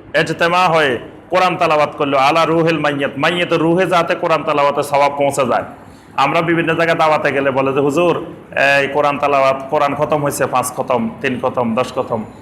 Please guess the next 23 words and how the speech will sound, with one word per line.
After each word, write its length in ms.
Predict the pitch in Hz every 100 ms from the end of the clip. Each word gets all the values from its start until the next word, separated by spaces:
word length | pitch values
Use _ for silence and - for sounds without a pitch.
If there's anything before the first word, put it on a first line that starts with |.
| -
মাইয়াতের 400 | 131 151 151 147
কবরে 340 | 139 143 139 135
একটু 160 | 135
পৌঁছায় 340 | 131 135 131 123
দিয়েন, 240 | 110 101 - - - - -
সওয়াব 340 | - 175 180
রেসানি 380 | 175 175 170 156
করে 220 | 160 143
দিয়েন।" 280 | 131 120 104 - - - - - -
এক 220 | 156 180
একজন 300 | 175 180 180
এক 140 | 165
এক 140 | 170 135
ভাষায় 260 | 139 127
বলে 200 | 117 110
যে, 120 | 107 127 - - -
"হ্যাঁ, 200 | 120 131 - - - - -
বক্সায় 380 | 196 202 - 202
দিয়েন, 300 | 165 147 120
হ্যাঁ, 220 | 123 117 131
বক্সায় 340 | 165 165 165
দিয়েন 260 | 131 131 113
একটু।" 220 | 104 -